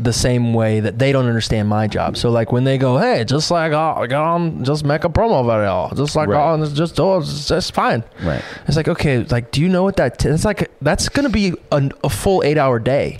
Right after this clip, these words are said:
Speaker 1: I'm gonna
Speaker 2: Totally.
Speaker 1: f-, spend a full eight-hour day setting up cameras,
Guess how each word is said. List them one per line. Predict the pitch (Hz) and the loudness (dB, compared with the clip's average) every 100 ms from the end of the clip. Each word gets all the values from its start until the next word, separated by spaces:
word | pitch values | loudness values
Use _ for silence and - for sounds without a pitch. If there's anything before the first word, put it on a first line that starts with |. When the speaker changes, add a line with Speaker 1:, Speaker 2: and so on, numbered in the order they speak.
| - | -10
Speaker 1:
I'm | 73 - - - 160 | -12 -12 -18 -2 0
gonna | 180 | 2
Speaker 2:
Totally. | 143 | 0
Speaker 1:
f-, | - | -2
spend | - 185 156 | 0 0 0
a | |
full | - 190 202 | 0 0 2
eight-hour | 160 165 147 143 | 2 2 2 2
day | 123 110 104 - - - | 2 0 -2 -8 -20 -8
setting | - - 127 151 165 | -4 0 2 2 0
up | - | 0
cameras, | - 139 123 92 - | 0 2 0 -2 -6